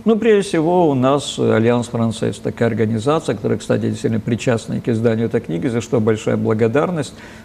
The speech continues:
Ну, мы видим хотя бы вот один даже такой пример, как фестиваль «Французская весна», который проходит уже много лет. Благодаря этому фестивалю мы можем, э, знать,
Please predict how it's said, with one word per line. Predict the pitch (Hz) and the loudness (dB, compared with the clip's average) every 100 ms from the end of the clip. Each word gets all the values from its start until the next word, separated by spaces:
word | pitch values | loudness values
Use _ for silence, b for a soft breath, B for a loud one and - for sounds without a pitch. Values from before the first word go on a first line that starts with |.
| 151 | 2
Ну, | 175 | 4
мы | 170 | 4
видим | 135 151 131 117 113 117 - - - | 4 4 2 -2 -4 -6 -6 -8 -4
хотя | 120 127 147 | -2 2 0
бы | 123 | 2
вот | 113 117 - | 2 2 0
один | 139 123 151 110 | 2 4 4 2
даже | 107 117 | -2 -4
такой | 113 - 117 | -4 0 0
пример, | 98 113 123 147 | 0 0 0 -2
как | - 110 | -2 -4
фестиваль | 120 - 113 120 | -6 0 2 2
«Французская | 110 107 - 117 - 117 | 0 -8 -6 -10 -8 -10
весна», | - - - - B B B B - | -10 -12 -16 -18 B B B B -12
который | 113 113 110 | -6 -2 0
проходит | - 117 - 127 110 - | 0 -2 2 2 0 -4
уже | 110 110 110 | -4 -2 -2
много | 113 113 113 110 | 0 2 2 0
лет. | 110 - - B B | -2 -4 -10 B B
Благодаря | - 120 123 139 | -2 2 4 4
этому | 151 156 | 2 0
фестивалю | 147 - 147 143 202 147 | -2 0 2 4 4 2
мы | 120 120 | 0 -2
можем, | 123 143 120 113 107 - B B B - | 2 2 2 0 -6 -8 B B B -6
э, | 120 110 110 101 | -2 0 0 0
знать, | 104 120 156 196 - | 2 2 2 0 -6